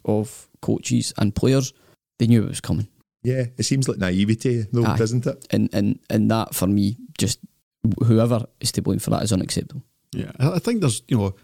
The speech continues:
Speaker 3: there's valid criticism for Ange yesterday, and one of them's Bolly Bolingoli. You know, a guy's not even in a European squad, is, you know, slotted in at left back when you've had a guy, Montgomery, who's not done anything wrong at left back in particular, and he gives you a bit of attacking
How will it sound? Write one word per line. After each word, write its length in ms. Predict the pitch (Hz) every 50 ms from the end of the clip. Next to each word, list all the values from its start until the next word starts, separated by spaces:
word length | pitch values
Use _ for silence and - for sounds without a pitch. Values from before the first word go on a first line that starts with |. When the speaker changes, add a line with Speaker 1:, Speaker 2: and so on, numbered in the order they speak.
| _ _ _
Speaker 3:
there's 160 | 135 135 117
valid 300 | 113 165 175 196 185 -
criticism 400 | - 139 117 - 143 123 127 127
for 120 | - 120 117
Ange 180 | 117 117 110
yesterday, 540 | 110 113 113 - - 113 107 117 113 107 - - _ -
and 340 | 113 104 104 107 - - - - - - _ _ _ _ _ - -
one 200 | - - 147 170
of 40 | 185
them's 180 | 170 135 113 -
Bolly 280 | - 113 107 107 104
Bolingoli. 580 | 92 98 101 98 98 101 107 123 147 156 123 107 - - _ _ _ - -
You 80 | - 123
know, 60 | 117
a 40 | 117
guy's 200 | 123 131 135 120
not 100 | 127 104
even 180 | - 113 113 110
in 80 | 104
a 40 | 98
European 380 | 104 107 101 101 - - 98 92
squad, 440 | - - - 113 123 127 120 - - - _ _ - - - -
is, 380 | 110 104 98 - - - - -
you 80 | 113 101
know, 80 | 98 95 - _ _ _ _
slotted 340 | - - 127 120 - 120 113
in 100 | 107 110
at 80 | -
left 220 | 107 110 110 - -
back 280 | 107 113 - - -
when 100 | 120 110
you've 120 | 107 107 -
had 140 | 139 -
a 40 | 143
guy, 220 | - - 170 156 127
Montgomery, 420 | 117 101 - 101 110 117 113 110
who's 240 | 113 107 104 - - - _ _ _ _ _ -
not 80 | 208 127
done 100 | 101 95
anything 220 | 101 95 98 85
wrong 200 | 78 82 120 147
at 40 | 214 180
left 180 | 131 120 -
back 180 | - 90 - -
in 60 | 123
particular, 420 | - - - - - - 131 113 -
and 80 | - 120
he 60 | 113
gives 180 | - 123 117 107
you 60 | 110
a 20 |
bit 120 | - 78 -
of 60 | -
attacking 520 | - - 104 117 - - 135 131 120 123